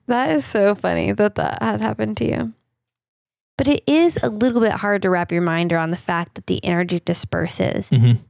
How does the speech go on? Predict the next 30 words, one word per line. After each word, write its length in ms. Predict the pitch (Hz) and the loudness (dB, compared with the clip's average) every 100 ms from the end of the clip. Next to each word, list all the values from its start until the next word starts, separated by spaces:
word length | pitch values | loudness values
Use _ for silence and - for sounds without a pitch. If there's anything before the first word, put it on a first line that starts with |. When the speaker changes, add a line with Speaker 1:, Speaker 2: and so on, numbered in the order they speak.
| _ | _
Speaker 1:
based 300 | 190 180 - | -2 0 -2
on 140 | 85 165 | -2 -2
the 100 | 170 _ _ _ - | -4 _ _ _ -8
contact 540 | - 175 180 170 - | -4 -4 -2 -6 -4
of 80 | 185 | -4
the 80 | 180 | 0
molecules 400 | 175 170 185 180 | 0 0 -2 0
with 160 | 175 | 0
each 140 | 185 - | 0 0
other. 200 | - 185 | -2 -2
So, 140 | - | -2
but 140 | 202 196 | -2 0
you 340 | 208 254 254 | 2 2 2
described 460 | 202 190 190 175 175 | 0 -2 -2 -2 0
that 180 | 160 | -2
really 260 | - 156 147 | -2 -2 -2
well, 280 | - - - | -4 -4 -4
I 100 | - | -6
think. 420 | - - - - - | -8 -10 -12 -14 -6
So 200 | - - | -4 -4
that 140 | - | -4
was 120 | - | -6
good. 260 | - - - - | -10 -12 -6 -4
Speaker 2:
It's 100 | - | -2
kinda 160 | 147 | 0
interesting 300 | 123 - 110 | 0 2 0
too, 160 | - 107 | 2 2
'cause 160 | 107 98 | 2 2
the 60 | |
solution's 600 | 90 107 104 - 101 - | 2 2 2 2 2 0